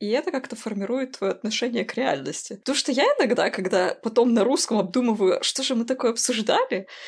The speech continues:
и свои реакции, я думаю, «Какая я всех позитивная, хорошая!» Мне кажется, на русском бы мне кто такое сказал, я бы обиделась. <laughs> А тут, понимаешь, я всё как-то так посмеялись и забыли. <laughs> Ну, понимаете, я бы там записала себе в книжечку.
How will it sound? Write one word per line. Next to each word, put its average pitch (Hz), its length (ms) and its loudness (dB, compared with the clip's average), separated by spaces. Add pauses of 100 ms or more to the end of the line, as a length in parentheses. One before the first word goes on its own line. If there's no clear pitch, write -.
и 220 80 0
свои 254 320 4
реакции, 196 460 0
я 170 60 -4
думаю, 320 220 -10 (200)
«Какая 349 200 2
я 587 80 4
всех 539 340 0
позитивная, 466 720 -4
хорошая!» 359 760 0
Мне 180 100 -2
кажется, 403 300 2
на 359 120 2
русском 381 340 2
бы 254 80 2
мне 269 140 2
кто 269 140 2
такое 269 300 2
сказал, 269 440 2
я 202 120 2
бы 233 140 2
обиделась. - 800 2
<laughs> - 40 -8
А 349 280 2
тут, 523 300 0
понимаешь, 392 320 2 (240)
я 269 200 4
всё 359 260 2
как-то 254 300 2
так 233 320 -2
посмеялись 220 640 2
и 220 40 0
забыли. 330 600 4
<laughs> 311 680 -4
Ну, 392 340 -6
понимаете, 403 520 0
я 415 140 4
бы 403 120 2
там 381 180 4
записала 392 500 4
себе - 240 -2
в 262 60 -10
книжечку. 233 640 2